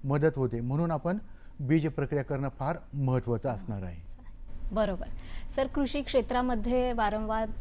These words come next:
Speaker 2: नवीन तंत्रज्ञान येत असतात. बीबीएफ तंत्रज्ञान म्हणून जे आहे ते सोयाबीन पिकामध्ये त्याचा वापर कसा करावा?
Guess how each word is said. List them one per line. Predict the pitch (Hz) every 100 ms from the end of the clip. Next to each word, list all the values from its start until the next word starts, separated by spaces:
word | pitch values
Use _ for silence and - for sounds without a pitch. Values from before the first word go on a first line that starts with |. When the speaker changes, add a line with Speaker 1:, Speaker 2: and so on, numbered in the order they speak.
| -
Speaker 2:
नवीन | 214 214 226
तंत्रज्ञान | 226 208 208 208 214
येत | 202 190 202
असतात. | 185 - - - - - -
बीबीएफ | 196 269 240 302 311 294 -
तंत्रज्ञान | 262 233 254 254 247 240 240
म्हणून | 226 214 220
जे | 214 220
आहे | 196 175 185 156 -
ते | 226
सोयाबीन | - 220 220 226 262
पिकामध्ये | 254 240 240 233 226 202 247
त्याचा | 233 220 240
वापर | 214 -
कसा | 220 220 214
करावा? | 202 - -